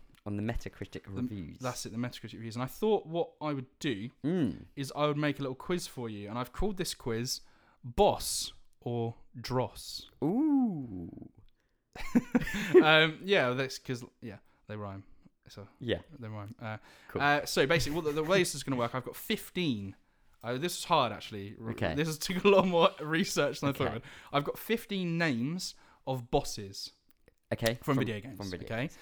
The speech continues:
Speaker 1: Okay.
Speaker 2: Now, s-, they are, some of them are real,
Speaker 1: Yeah.
Speaker 2: and some of them I've made up.
Speaker 1: Okay.
Speaker 2: Okay? Now, basically, I'm gonna say the name of the boss, and you need to tell me, is it a real boss or is it Dross?
Speaker 1: Okay, so boss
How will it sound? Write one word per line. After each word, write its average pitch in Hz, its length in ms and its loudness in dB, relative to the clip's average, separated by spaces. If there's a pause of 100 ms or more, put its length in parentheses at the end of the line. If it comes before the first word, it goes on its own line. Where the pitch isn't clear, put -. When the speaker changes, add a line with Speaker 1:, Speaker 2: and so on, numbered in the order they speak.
Speaker 1:
Okay. - 180 -14
Speaker 2:
Now, 139 360 4
s-, - 240 -10
they 143 200 2
are, 156 180 0 (180)
some - 260 0
of 180 120 2
them 170 140 0
are 156 140 4
real, 151 360 2 (600)
Speaker 1:
Yeah. 98 260 2 (420)
Speaker 2:
and 127 100 -4
some 151 220 0
of 139 100 2
them 131 120 2
I've 127 180 2
made 123 260 0
up. 101 280 -8 (480)
Speaker 1:
Okay. 87 260 -4
Speaker 2:
Okay? 120 400 -4 (340)
Now, 139 140 2
basically, 156 280 2
I'm 147 80 2
gonna 151 140 2
say 170 280 0
the 180 80 -2
name 175 200 -2
of 170 60 -2
the 160 60 -2
boss, 131 340 -4
and 127 180 0
you 135 80 2
need 143 120 0
to - 80 -10
tell 127 180 -4
me, 113 140 -4
is 120 200 -6
it 123 80 -6
a 113 60 -6
real 143 380 -2
boss 135 520 -6 (340)
or 117 180 -2
is 117 100 -4
it - 80 -8
Dross? - 600 -6
Speaker 1:
Okay, - 260 -6
so - 240 -14
boss - 420 0